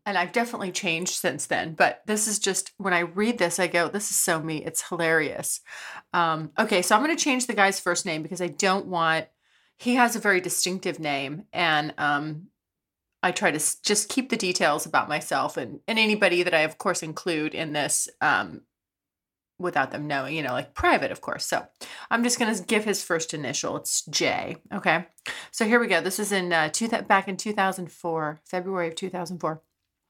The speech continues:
"I'm in a total pan-, I'm in total panic mode right now, and I don't know what to do about it. Jay has moved in for the meantime until he finds a house. I'm suffocating.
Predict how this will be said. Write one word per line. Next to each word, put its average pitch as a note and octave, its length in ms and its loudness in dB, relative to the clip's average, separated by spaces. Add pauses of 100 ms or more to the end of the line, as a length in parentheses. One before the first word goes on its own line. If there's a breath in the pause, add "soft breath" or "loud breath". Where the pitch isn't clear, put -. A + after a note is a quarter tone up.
"I'm G#3+ 160 4
in G#3 80 4
a F#3 80 2
total A#3+ 480 0
pan-, A3+ 480 -2
I'm G3 100 0
in F#3+ 80 2
total A3+ 300 2
panic G3+ 400 0
mode D#3+ 200 0
right D#3+ 240 0
now, D3+ 380 2 (300 loud breath)
and G3+ 100 2
I F#3+ 80 4
don't G3 240 2
know G#3 100 0
what F#3 200 0
to G3 100 -6
do F3+ 160 2
about D#3 300 2
it. D#3 200 -4 (300 soft breath)
Jay G#3+ 400 4
has F#3 260 2
moved G#3 640 0
in E3 460 -2
for - 160 -6
the F#3 80 -2
meantime F3+ 680 2
until F3+ 300 0
he F3+ 80 -2
finds E3 300 0
a D#3+ 60 -2
house. D#3+ 480 0 (100)
I'm F#3 180 -2
suffocating. D#3+ 1160 2